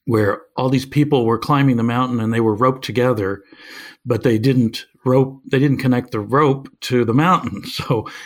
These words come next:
it was, it was just like a suicide pact. There were several different groups. One at the top fell, three guys roped together.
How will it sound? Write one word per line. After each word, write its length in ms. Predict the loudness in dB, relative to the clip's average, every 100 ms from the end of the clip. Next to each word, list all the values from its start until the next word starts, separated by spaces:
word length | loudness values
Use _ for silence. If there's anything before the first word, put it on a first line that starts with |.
| -4
it 120 | 0
was, 320 | 0 0 -4 -8 -4
it 60 |
was 120 | -2
just 220 | -2 -4 -2
like 200 | -4 -6 -16 _ -12 -8
a 80 | -4
suicide 560 | 0 0 0 -2 -4
pact. 420 | -4 -6 -6 -12 -20 -20 -20 -20 _ 0
There 120 | 2
were 160 | 2
several 380 | 0 -2 0 0
different 340 | 0 -2 -4 -2
groups. 500 | 0 0 0 -8 -10 _ _ _ _ _ _
One 280 | -2 2 2
at 100 | 2
the 80 | -4
top 560 | -2 0 2 0 -4 -14 _ _ -12
fell, 720 | -4 0 0 0 -2 -6 -12 _ _ _ _ _
three 260 | -2 0 2
guys 420 | 0 0 -2 0
roped 260 | -2 -2
together. 560 | -4 -2 0 -2 -4